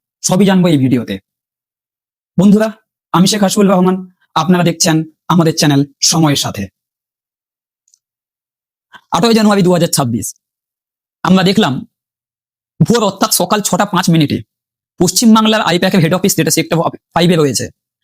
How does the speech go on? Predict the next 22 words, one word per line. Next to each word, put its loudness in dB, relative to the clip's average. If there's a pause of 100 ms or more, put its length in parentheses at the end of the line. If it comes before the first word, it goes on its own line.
(120)
সেখানে 2
ইডি 4
হানা -2
করেছে। -6 (1800)
কিছুটা 0
সময় 4
অতিবাহিত 2
হতেই 0 (920)
আইপ্যাকের 0
বর-, -2
বর্তমান 0 (1600)
পশ্চিমবাংলার 2
কর্ণধার 4
হিসেবে 2
পরিচিত -2 (840)
প্রতীক 2
জেনের 4
বাড়িতে 0 (480)
ছটা -2
তিরিশ 2
নাটা-, 0
নাগাদ 0